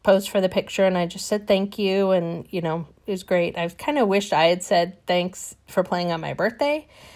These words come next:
My friend had mentioned it was my birthday, but I don't know if he heard him, so I kinda regret not telling hi-, him myself that it was my birthday, but that's okay. Um,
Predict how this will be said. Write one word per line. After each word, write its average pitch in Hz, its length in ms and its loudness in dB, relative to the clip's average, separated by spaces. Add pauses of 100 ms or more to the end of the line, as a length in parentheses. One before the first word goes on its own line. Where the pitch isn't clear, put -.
(260)
My - 80 -2
friend 285 260 2
had 214 140 -2
mentioned 185 320 -2
it - 80 -6
was 180 100 -6
my 170 120 0
birthday, 156 360 -2
but 165 160 -4
I 160 120 0
don't 170 160 -4
know 170 80 -2
if 165 100 -6
he 160 140 -6
heard 170 240 -4
him, 160 200 -6
so 160 380 -2 (560)
I 233 60 -12
kinda 180 240 -4
regret 165 400 0 (140)
not 175 220 -6 (300)
telling 175 300 -2
hi-, 175 240 -6
him 185 240 2
myself 170 420 2
that 165 120 4
it - 40 -6
was 160 140 -8
my 165 80 -2
birthday, 156 320 -2
but 214 180 0
that's 202 220 -2
okay. 151 300 -6 (440)
Um, 170 460 -4